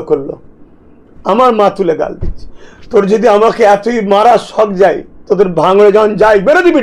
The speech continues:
ডাইরেক্ট। আমার মাটা কি করেছে? আমার মাটাকে ধরে টানছিস কেন? তার কি দোষ আছে এখানে? যদি তোর নজরে মনে হয়, তোদের নজরে মনে হয় আব্বাস খারাপ, আমাকে মেরে দে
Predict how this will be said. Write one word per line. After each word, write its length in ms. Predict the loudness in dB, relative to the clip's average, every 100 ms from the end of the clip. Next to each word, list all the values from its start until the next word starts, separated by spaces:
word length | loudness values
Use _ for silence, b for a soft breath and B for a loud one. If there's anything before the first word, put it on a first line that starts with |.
| 2
ডাইরেক্ট। 320 | 2 -2 -6 -16 b b b -4
আমার 160 | -2 0 -2
মাটা 200 | 0 -4
কি 80 | -6 -8
করেছে? 300 | -8 -8 -16 -20 -8
আমার 160 | -2 0 0
মাটাকে 220 | -2 -2
ধরে 100 | -2 -2
টানছিস 340 | -10 -16 -20 -20
কেন? 140 | -20 -20 -20 -20 b b b 0
তার 180 | 0 0
কি 80 | -2 0
দোষ 140 | 2 0
আছে 120 | 0 -4
এখানে? 240 | -4 -6 -10 -14 b b b
যদি 140 | -2 -2 0
তোর 140 | 2 4 2
নজরে 260 | 2 2 2
মনে 160 | 2 2 2
হয়, 160 | 2 0
তোদের 220 | -2 0 2
নজরে 240 | 2 2 0 -2
মনে 140 | 0
হয় 120 | 0 0
আব্বাস 240 | -2 -6 -6
খারাপ, 300 | -4 -2 -2 -4 -10 -10 -18 -20 -20 -20 -20 -20 -8
আমাকে 200 | -4 -2 0
মেরে 160 | 0 0
দে 80 | -2